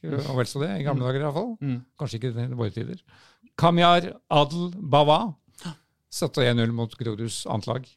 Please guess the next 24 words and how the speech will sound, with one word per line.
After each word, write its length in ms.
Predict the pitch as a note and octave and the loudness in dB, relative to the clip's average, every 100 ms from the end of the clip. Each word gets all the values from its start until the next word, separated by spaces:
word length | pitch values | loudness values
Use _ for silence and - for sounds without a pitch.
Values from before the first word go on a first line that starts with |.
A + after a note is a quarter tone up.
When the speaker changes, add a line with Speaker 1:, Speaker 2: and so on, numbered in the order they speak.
| - | -6
Speaker 1:
mens 360 | B2 A2+ - A#2 | -6 -4 -6 -4
Amel 440 | A#2+ G#2 A2 G#2+ G2+ - | -2 -2 -2 -6 -10 -8
Muratovic 840 | C#3 B2+ A#2+ A2+ B2+ - - - - | 0 4 4 2 -2 -4 -8 -10 -14
utlignet 440 | - - A2+ A#2 _ _ - | -12 -6 -6 -6 _ _ -8
for 100 | A#2+ | -6
Grorud 640 | A2 A#2 A2+ G#2 G#2+ F#2 | -6 -10 -8 -8 -8 -8
i 60 | G#2 | -8
den 160 | G#2 G#2 | -6 -6
kampen, 280 | G#2+ C#3 | -8 -8
som 120 | C3 B2 | -6 -6
endte 160 | G2+ A#2 | -6 -4
en 140 | B2 | -4
en, 200 | E3+ G3 - - | -4 -8 -12 -16
Speaker 2:
Mm. 140 | A#2 | -14
Speaker 1:
som 140 | - G3+ | -10 -6
gjør 60 | C3 | -6
at 500 | - B2 A#2+ F#3+ B2+ | -8 -14 -14 -14 -10
da 160 | A2 | -8
de 240 | A2+ A2 G#2+ | -6 -8 -6
ligger 220 | A2+ G2+ | -8 -6
sist 320 | C3+ A3 - | -6 -6 -6
og 100 | F3+ C#3+ | -4 -2
møter 460 | A2 A#2+ A2+ A2 A2 | -2 -6 -10 -10 -12
serieleder 600 | - A2+ A2 A2 A#2 | -8 -6 -4 -6 -10